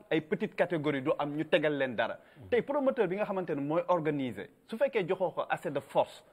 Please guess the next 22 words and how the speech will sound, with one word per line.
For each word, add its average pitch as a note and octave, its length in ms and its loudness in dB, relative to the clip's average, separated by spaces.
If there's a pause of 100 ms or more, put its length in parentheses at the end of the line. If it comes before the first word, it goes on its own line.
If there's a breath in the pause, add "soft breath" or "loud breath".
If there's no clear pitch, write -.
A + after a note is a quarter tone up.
(120)
assez E3+ 200 -2
de E3 80 0
pouvoir, C3 580 -2
assez F3+ 220 0
de D#3+ 100 0
ressources D#3 420 0 (300)
pour G3+ 120 2
mu G#3 180 2
organiser G3 580 4
ay D3+ 120 -2 (100)
combat D3+ 340 6
yu C3 100 -4
mag C3 280 -2
yu C#3+ 140 -2
ndaw D#3 280 2
yu C3 80 -4
si D#3+ 140 -4
topp - 260 0
ak B2+ 80 -2
yu C#3 80 -4
si D#3+ 120 -8
topp. A#2+ 260 -2